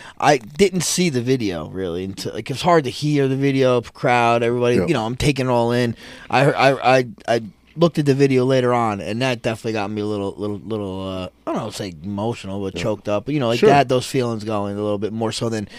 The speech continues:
Speaker 1: than in the moment there. Um, yeah, bro, it was awesome. I thought the, the video was amazing. Um, John Anik too. He's, the way he talks, you
Speaker 2: Love,
Speaker 1: know.
Speaker 2: love Anik.
Speaker 1: Um,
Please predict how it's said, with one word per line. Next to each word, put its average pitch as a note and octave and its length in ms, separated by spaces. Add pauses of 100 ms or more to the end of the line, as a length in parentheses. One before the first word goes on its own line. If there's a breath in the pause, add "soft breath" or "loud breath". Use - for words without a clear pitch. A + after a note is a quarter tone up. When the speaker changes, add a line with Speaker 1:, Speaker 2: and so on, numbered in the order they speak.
(160 loud breath)
Speaker 1:
than D3 120
in C#3+ 120
the C3 80
moment A#2+ 380
there. G#2+ 280 (300 soft breath)
Um, G#2 480 (380)
yeah, F#3+ 240
bro, A2 200
it D3+ 40
was E3 120
awesome. C#3 260
I C3 80
thought C3 200
the, B2+ 160
the B2 140
video D3 320
was A2 120
amazing. A2+ 640
Um, G2+ 540
John B2+ 220
Anik A2+ 340
too. A2+ 240
He's, A2 140
the - 160
way A#2 160
he G2+ 60
talks, G#2 420
you F2 40
Speaker 2:
Love, F#2+ 340
Speaker 1:
know. F#2 80
Speaker 2:
love F2+ 100
Anik. E2 360
Speaker 1:
Um, F#2+ 500